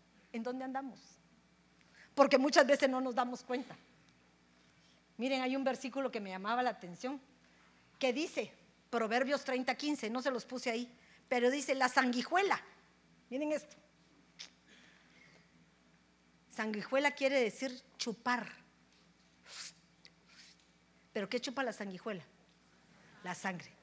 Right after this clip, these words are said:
¿Y qué es lo que te da vida a ti en tu cuerpo? Entonces, ¿qué te chupa la sanguijuela? Tu vida. Cuando tú permites que cosas del pasado no salgan de ti, solo te están chupando la vida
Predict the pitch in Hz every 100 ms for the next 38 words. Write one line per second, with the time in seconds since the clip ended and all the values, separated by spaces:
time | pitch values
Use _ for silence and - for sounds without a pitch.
0 | - - - _ _ 220 247 254 247 214
1 | 196 202 233 254 233 247 247 226 240 254
2 | - - _ - - - - - - 151
3 | - - - - - - 202 190 233 254
4 | - 247 254 - 247 254 233 226 226 220
5 | 302 320 - - - - 214 202 240 240
6 | 196 - - - - - - - - -
7 | - - 226 208 190 190 277 302 - _
8 | _ _ - 208 202 262 269 208 - -
9 | 208 - 240 247 269 233 208 190 175 226
10 | 233 165 - _ _ _ _ - _ -
11 | - - 214 220 254 247 240 208 180 247
12 | - 240 233 196 - 220 226 226 220 220
13 | 214 190 220 247 185